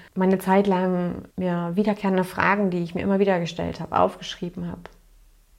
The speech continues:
Da einfach mal immer wieder drüber gelesen habe. Und wenn ich eine Frage irgendwie so gar nicht beantworten konnte, dann habe ich versucht, sie auch mal anders aufzuschreiben.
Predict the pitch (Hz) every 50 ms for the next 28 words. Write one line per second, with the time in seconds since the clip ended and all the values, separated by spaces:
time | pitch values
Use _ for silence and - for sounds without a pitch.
0 | - - 180 - - 175 175 185 180 180 180 180 180 180 180 - 190 196 185 180
1 | 185 190 190 - - 214 208 202 208 202 190 165 165 170 170 165 170 170 170 170
2 | 170 165 165 - 180 175 175 170 165 170 - - - 190 180 - - - - -
3 | - - - - - - - 170 - - 180 170 165 170 180 180 185 196 202 190
4 | 202 202 214 208 208 214 214 - 208 214 226 220 - - - 208 220 214 220 208
5 | 208 208 202 - 202 202 202 202 190 180 190 190 214 208 208 - - 208 196 208
6 | 214 208 - - - 202 208 202 202 208 254 285 311 294 - - - 160 160 -
7 | - - 175 - - - 180 170 165 170 170 170 170 165 170